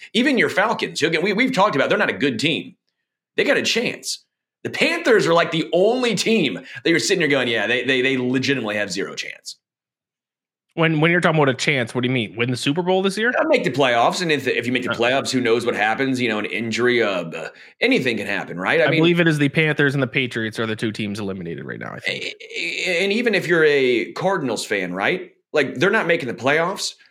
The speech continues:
Speaker 1: but you're sitting there going, "All right, well, Kyler Murray's shown us something." Like,
Speaker 2: Yeah.
Speaker 1: w-, w-, w-, we, okay, we, we, we might have a building block here. Carolina and Patriots are the only two teams I think you're looking at going, "This was a lost season record-wise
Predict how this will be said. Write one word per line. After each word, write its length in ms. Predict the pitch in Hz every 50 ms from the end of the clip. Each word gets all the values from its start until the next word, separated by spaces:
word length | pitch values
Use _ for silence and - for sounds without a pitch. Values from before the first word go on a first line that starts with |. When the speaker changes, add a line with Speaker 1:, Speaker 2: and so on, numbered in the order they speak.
| _ _ -
Speaker 1:
but 100 | 165 180
you're 80 | 170
sitting 160 | 170 - 190 190
there 100 | 170 143
going, 160 | 160 151 185
"All 60 | 262
right, 220 | 175 127 147 175
well, 140 | 175 185 165
Kyler 400 | - - - 135 170 247 302 -
Murray's 380 | - - - 220 320 269 143 -
shown 260 | - - 151 151 131
us 140 | 110 - -
something." 560 | - 104 117 110 - 127 117 143 202 220 - - _ _ _ _ _
Like, 140 | 147 151 120
Speaker 2:
Yeah. 100 | 107 101
Speaker 1:
w-, 240 | 110 131 147 147 -
w-, 320 | 117 143 - - 113 110
w-, 220 | - 117 127 - -
we, 180 | - 131 127 262
okay, 400 | 262 - - 120 110 123 170 226
we, 200 | 202 160 170 147
we, 220 | 151 151 139 - -
we 80 | 139 156
might 220 | 147 139 156 175
have 100 | 156 185
a 80 | 202 180
building 460 | 127 - 156 214 269 262 247 180 139
block 320 | 113 107 95 82 80 - -
here. 320 | 98 80 - - - - - _ _ _ _ _ _ _ _ _ _ -
Carolina 520 | 202 254 254 226 190 185 185 185 175 165
and 360 | 151 139 131 107 127 123 117 120
Patriots 360 | 139 147 143 135 - 123 120
are 40 | 110
the 100 | 113 113
only 160 | 123 123 113
two 120 | 110 110
teams 320 | 98 - 120 113 107 95 104
I 100 | 101 95
think 260 | - 110 104 90 92
you're 100 | 110 107
looking 240 | 104 98 98 98 98
at 140 | - -
going, 220 | 98 101 95 95 104
"This 220 | 113 120 117 -
was 200 | 110 117 107 92
a 100 | 104 98
lost 420 | 95 95 120 127 127 127 117 - -
season 240 | 131 117 107 101 95
record-wise 800 | 110 120 113 110 110 104 107 113 110 110 107 104 107 107 90 -